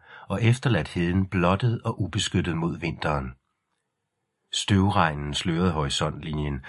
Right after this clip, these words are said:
og tværrede himmel og jord sammen til en grå kappe, som indhyllede det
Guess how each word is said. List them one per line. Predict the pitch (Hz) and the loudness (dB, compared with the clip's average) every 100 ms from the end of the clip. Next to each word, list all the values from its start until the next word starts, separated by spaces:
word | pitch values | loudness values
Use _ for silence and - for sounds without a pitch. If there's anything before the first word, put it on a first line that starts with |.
| - - | -14 -12
og | 92 92 | -6 -4
tværrede | 90 87 85 | 0 2 2
himmel | 85 98 113 123 | 4 4 6 4
og | |
jord | 82 82 80 | 2 -2 -4
sammen | - 92 92 82 | 0 0 0 -2
til | 90 | -4
en | 82 | -2
grå | 90 95 | -2 -2
kappe, | - 78 71 80 69 - - - - | 0 0 0 -4 -10 -12 -20 -12 -2
som | 104 107 | 0 4
indhyllede | 120 123 107 92 | 6 6 4 2
det | - | 0